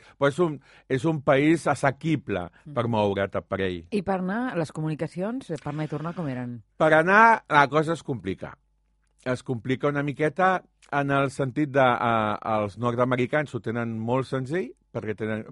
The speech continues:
Speaker 1: pots anar via Estats Units per qualsevol lloc, Dallas, na-, Nova York, vull dir, tens vàries entrades i després un vol directe, que són quasi tres hores, no arriba, o si vas via, eh,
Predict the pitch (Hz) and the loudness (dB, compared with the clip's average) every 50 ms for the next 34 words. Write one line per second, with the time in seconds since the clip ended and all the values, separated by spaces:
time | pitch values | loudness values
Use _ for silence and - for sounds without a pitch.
0 | - - 143 135 135 - 165 156 151 147 139 127 117 113 - - 107 120 117 117 | -4 0 0 0 0 0 -2 0 2 4 4 4 4 2 0 -4 -12 -14 -10 -6
1 | 123 135 135 131 123 - - 131 120 113 - - 127 127 135 123 - - _ - | -4 -2 0 0 -2 -2 -4 -6 -6 -4 -4 -8 -6 -6 -8 -10 -12 -14 _ -8
2 | 117 104 104 - - 107 104 101 95 - - 101 101 104 104 98 98 98 120 135 | -6 -6 -6 -8 -8 -8 -8 -8 -8 -12 -10 -6 -4 -4 -4 -4 -4 -4 -2 -2
3 | 160 156 127 104 95 90 92 101 107 110 110 113 113 113 117 113 101 104 107 107 | -2 -2 -6 -14 -10 -4 -2 0 2 2 2 2 2 2 0 -2 -4 -8 -6 -6
4 | 104 98 95 92 90 90 90 92 95 95 98 95 92 92 92 92 90 92 98 104 | -4 -4 -4 -6 -6 -6 -8 -8 -8 -8 -8 -8 -8 -8 -8 -8 -6 -4 -2 0
5 | 110 110 110 110 110 113 117 113 101 _ _ _ _ _ _ - 113 117 113 110 | 2 2 4 4 4 2 2 0 -4 _ _ _ _ _ _ -8 -4 -2 -2 -2
6 | 101 - 127 120 117 104 107 113 120 120 117 117 117 113 - 117 107 104 98 - | 0 -2 -2 -2 -4 -4 -2 0 0 2 2 0 -2 -2 -4 -6 -8 -8 -8 -4
7 | 110 120 123 127 135 156 190 202 - _ _ _ _ _ - 120 107 - - 110 | 0 0 2 2 0 -2 -4 -8 -12 _ _ _ _ _ -8 -8 -8 -6 -8 -8
8 | 101 107 110 107 101 101 104 101 110 113 123 135 131 107 - 123 101 - 98 90 | -6 -6 -6 -4 -4 -4 -2 -2 -2 -2 -2 -2 -2 -2 -4 -8 -6 -6 -10 -10
9 | - - 107 107 107 104 98 92 - _ _ _ _ _ _ _ - - 110 107 | -8 -6 -6 -6 -6 -6 -10 -10 -14 _ _ _ _ _ _ _ -4 -4 -2 -2
10 | 98 113 101 - 113 110 104 - - 110 117 131 160 262 240 - _ - 123 107 | -2 -4 -4 -4 -4 -6 -6 -4 -4 -4 -2 -4 -4 -8 -12 -20 _ -18 -12 -8
11 | 107 101 98 107 120 131 147 175 - - _ _ _ _ _ _ _ - _ _ | -6 -6 -4 -4 -4 -4 -4 -6 -8 -10 _ _ _ _ _ _ _ -20 _ _
12 | _ _ - 143 139 151 180 - - - - - - 139 127 110 127 127 135 127 | _ _ 2 4 6 6 6 4 2 -2 -12 -8 -4 -4 -2 2 2 4 2 2
13 | - 117 117 127 131 131 127 123 123 120 113 98 - 104 104 98 95 92 92 92 | 0 -4 -4 -2 2 4 4 6 6 6 4 2 2 0 0 2 0 0 -2 -2
14 | 90 87 | -4 -4